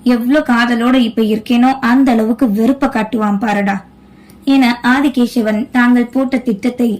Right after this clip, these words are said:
மனதில் வைத்துக் கொண்டு கூறினார். "என்னப்பா, ஏதோ பண்றீங்க போல உங்க பார்ட்னர்ஸ் கூட சேர்ந்துக்கிட்டு?" "ஆமாடா, வெள்ளிக்கிழமை நடக்க போற நிகழ்வுக்கு பிறகு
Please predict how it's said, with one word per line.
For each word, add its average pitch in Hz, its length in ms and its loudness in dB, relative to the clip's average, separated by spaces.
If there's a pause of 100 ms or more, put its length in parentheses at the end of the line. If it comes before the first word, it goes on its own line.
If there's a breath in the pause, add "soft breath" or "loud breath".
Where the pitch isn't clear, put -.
மனதில் 240 460 0
வைத்துக் 214 320 -6
கொண்டு 220 260 0 (160)
கூறினார். 214 520 0 (800 loud breath)
"என்னப்பா, 277 420 2 (180)
ஏதோ 247 220 0
பண்றீங்க 254 440 0
போல 254 380 0
உங்க 226 280 0
பார்ட்னர்ஸ் 226 400 0
கூட 220 160 0
சேர்ந்துக்கிட்டு?" 220 520 -2 (800)
"ஆமாடா, 240 440 2 (480 loud breath)
வெள்ளிக்கிழமை 262 540 2
நடக்க 240 300 0
போற 226 200 -2
நிகழ்வுக்கு 214 460 -2
பிறகு 220 320 -2